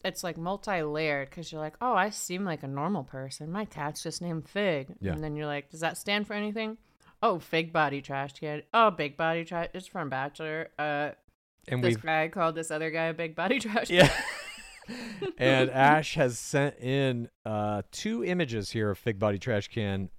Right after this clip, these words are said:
Speaker 2: Jesus Christ, what a cute creature.
Speaker 1: Oh my.
Speaker 2: And
Speaker 1: That
Speaker 2: what a
Speaker 1: is very
Speaker 2: scream.
Speaker 1: cute.
Speaker 2: I mean,
Speaker 1: Ugh.
Speaker 2: look, we talk about levels of screams. It's hard to define sometimes.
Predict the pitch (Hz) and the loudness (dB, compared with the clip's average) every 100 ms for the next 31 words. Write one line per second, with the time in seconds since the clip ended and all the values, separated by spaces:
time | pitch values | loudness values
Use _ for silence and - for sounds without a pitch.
0 | - 90 98 117 147 143 139 - 127 113 | -14 -10 -6 -2 0 0 -4 -2 0 2
1 | - - - - - 107 123 - 131 - | 0 -10 -18 -20 -4 0 0 0 -4 -2
2 | 113 110 - 87 85 - - - - - | -4 -4 -4 -6 -8 -16 -20 -20 -20 -20
3 | - - - - - - - - - - | -20 -20 -20 -20 -20 -20 -20 -20 -18 -18
4 | - - 170 160 143 147 143 143 _ _ | -20 -10 -8 -8 -10 -12 -14 -18 _ _
5 | _ _ _ 165 220 196 135 165 170 113 | _ _ _ 0 4 4 4 0 0 0
6 | 160 175 175 - 151 160 143 131 - - | -2 -10 -14 0 4 4 2 -2 -16 -20
7 | - - - 156 95 - _ _ - - | -20 -16 4 4 4 -2 _ _ -20 -8
8 | 151 156 196 165 123 127 135 117 104 - | -4 2 6 8 8 4 4 0 -4 -4
9 | 131 120 104 156 143 117 104 - 113 110 | -2 -2 -4 0 0 0 -6 0 0 0
10 | - 117 123 117 113 | -4 -4 -2 -2 -2